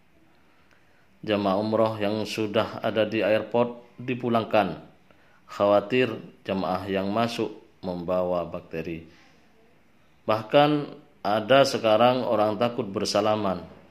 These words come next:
karena tangannya dikhawatirkan membawa kuman-kuman penyakit. Lantas, adakah solusi dari Rasulullah sallallahu alaihi wasallam tentang keadaan semacam ini?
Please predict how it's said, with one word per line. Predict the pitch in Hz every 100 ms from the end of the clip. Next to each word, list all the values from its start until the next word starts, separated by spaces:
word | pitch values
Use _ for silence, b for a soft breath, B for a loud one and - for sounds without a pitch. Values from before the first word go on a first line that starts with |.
| B B B B -
karena | 101 101 110 113 117 104 98
tangannya | 98 95 107 113 98 87
dikhawatirkan | 95 85 101 95 92 117 117 101 95
membawa | 92 92 95 87 80 98
kuman-kuman | 95 90 95 90 82
penyakit. | 80 82 78 - 80 - - _ _ _ _ _ _ _ _ _ b b b b b _ 120
Lantas, | 131 170 175
adakah | 151 147 151 151
solusi | 151 120 120 127 131
dari | 120 110 117
Rasulullah | 113 107 123 110 110
sallallahu | 107 107 101 101 107 104 101
alaihi | 101 101
wasallam | 101 101 107 110 113 117
tentang | 104 98 101
keadaan | 95 90 95 95
semacam | 95 98 98 101 98 107
ini? | 110 120